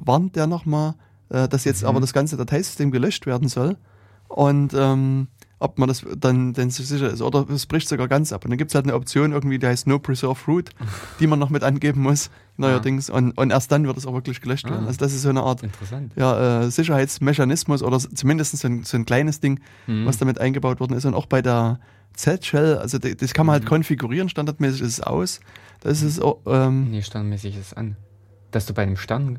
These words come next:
Speaker 2: meinst
Speaker 1: Genau.
Speaker 2: du das? Hm.
Speaker 1: Okay, na gut, das, da müssten wir halt nochmal ins Handbuch gucken. Also ich bin aber, also früher war's immer standardmäßig aus.
Speaker 2: Ah.
Speaker 1: Ähm, vielleicht ist es mittlerweile standardmäßig an. Da ist es halt auch so, wenn man eben, äh, R M Stern zum Beispiel eingibt und Stern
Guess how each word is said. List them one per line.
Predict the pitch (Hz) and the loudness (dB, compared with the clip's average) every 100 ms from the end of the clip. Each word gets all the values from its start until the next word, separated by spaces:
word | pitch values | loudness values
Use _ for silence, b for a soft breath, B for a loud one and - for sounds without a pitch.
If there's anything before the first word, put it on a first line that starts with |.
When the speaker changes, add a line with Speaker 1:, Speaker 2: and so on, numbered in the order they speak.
| - | -2
Speaker 2:
meinst | 107 151 | 2 4
Speaker 1:
Genau. | 127 | 4
Speaker 2:
du | |
das? | 110 101 110 | 0 -4 -8
Hm. | 104 107 - _ _ | -6 -6 -12 _ _
Speaker 1:
Okay, | 151 147 135 | -2 2 2
na | 127 151 | 2 0
gut, | 165 | 0
das, | 143 | 0
da | 131 | 0
müssten | 135 151 - | -2 -2 2
wir | 135 | 2
halt | 135 | 2
nochmal | 135 | 0
ins | 123 127 | 0 -2
Handbuch | 165 165 151 | -4 -4 -4
gucken. | 156 151 | -2 -2
Also | 151 147 | -2 -2
ich | - | 0
bin | 143 | 0
aber, | 139 | 2
also | 135 127 | 0 2
früher | 196 196 | 2 2
war's | 147 147 | 0 -2
immer | 135 147 | -2 0
standardmäßig | 147 143 131 107 - | 0 -2 -4 -6 -6
aus. | 151 214 - | -6 -6 -8
Speaker 2:
Ah. | 123 139 101 - - - | -10 -10 -12 -20 -14 -4
Speaker 1:
Ähm, | 131 135 | -2 -2
vielleicht | 127 131 147 165 | 2 2 2 0
ist | |
es | 139 | -2
mittlerweile | 156 147 131 131 | 0 0 0 -2
standardmäßig | 139 131 127 123 - | -4 -2 -2 -4 -2
an. | 147 | 0
Da | 147 | 0
ist | 135 | 2
es | |
halt | 139 135 | 0 -2
auch | 135 | -2
so, | 127 | 0
wenn | 120 | 0
man | 120 | 0
eben, | 120 120 | 0 -2
äh, | - 120 117 | 0 0 2
R | 131 123 | 2 2
M | 135 | 0
Stern | - 127 170 | 0 0 -2
zum | 170 143 | -2 -4
Beispiel | 147 - | -4 -4
eingibt | 131 135 143 120 | -4 -4 -4 -4
und | 113 | -4
Stern | 127 139 | 0 0